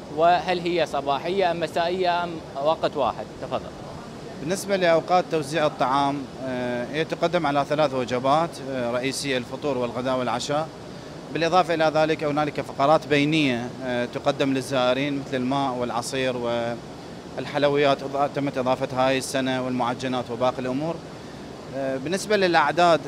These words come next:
Speaker 2: حاليًا إحنا من يوم الأول من شهر صفر الخير ولغاية اليوم، من اليوم أحد عشر صفر، آه، جاوزنا تقريبًا ال ثلاثمية وخمسين ألف وجبة بشكل إجمالي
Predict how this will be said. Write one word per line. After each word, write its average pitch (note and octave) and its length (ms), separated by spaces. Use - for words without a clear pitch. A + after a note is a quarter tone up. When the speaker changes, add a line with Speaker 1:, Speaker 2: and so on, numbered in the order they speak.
Speaker 2:
حاليًا D#3 400
إحنا D3 220
من C3+ 220
يوم C#3+ 240
الأول C#3 420
من C3 100
شهر C3+ 240
صفر C#3 420
الخير C#3+ 400
ولغاية C3+ 580
اليوم، D3 380
من A#2+ 60
اليوم B2 240
أحد A#2+ 160
عشر B2+ 140
صفر، D#3+ 380
آه، C3+ 320
جاوزنا D3 380
تقريبًا D3 480
ال C#3 240
ثلاثمية C3+ 340
وخمسين C#3 520
ألف C#3+ 300
وجبة C#3 560
بشكل C3 360
إجمالي B2+ 540